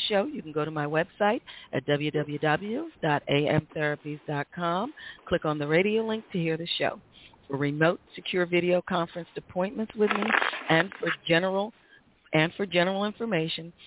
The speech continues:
call eight six six, four seven two, six zero nine four. Now remember, you can purchase an autographed copy of the book I co-authored, One hundred and one Great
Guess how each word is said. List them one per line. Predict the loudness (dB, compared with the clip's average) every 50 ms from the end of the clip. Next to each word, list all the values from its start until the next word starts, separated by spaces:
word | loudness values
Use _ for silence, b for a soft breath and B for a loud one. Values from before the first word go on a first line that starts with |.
| B B -10
call | -6 -2 2 2
eight | 2 2 0 -2 -6
six | -6 -6 -6 -4 -4
six, | -4 -4 -4 -8 -6
four | -4 -2 -2 -2 0 0
seven | -2 0 -2 -4 -8 -6
two, | -4 -4 -4 -6 -8 -8 -8
six | -8 -8 -8 -6 0
zero | 2 2 4 4 2
nine | 2 2 2 4 4 4 2 0 -2 2
four. | 2 2 2 2 -2 -8 _ _ B B B B B B B B
Now | 2 4 4
remember, | 6 6 6 4 4 2 0
you | 0 0
can | -2 -4 -6
purchase | -2 0 0 0 0 -2 -8 -6 -4 -2
an | -2 -2 0 -2
autographed | -2 -2 -2 0 2 4 4 4 2 0 -4
copy | -2 2 2 2 0 -2
of | -8 -10 -10
the | -12
book | -10 -6 -6 -6 -2 0
I | 0 0
co-authored, | 0 -2 -6 -6 -4 -4 -4 -4 -4 -6 -8 -10 -10 -10 -12 B B B B B B B -8
One | 0 4 4 4
hundred | 4 4 0 0 0 0 0 0
and | 0 0
one | 4 4 4 4 4 0
Great | -4 0 2 2 2 2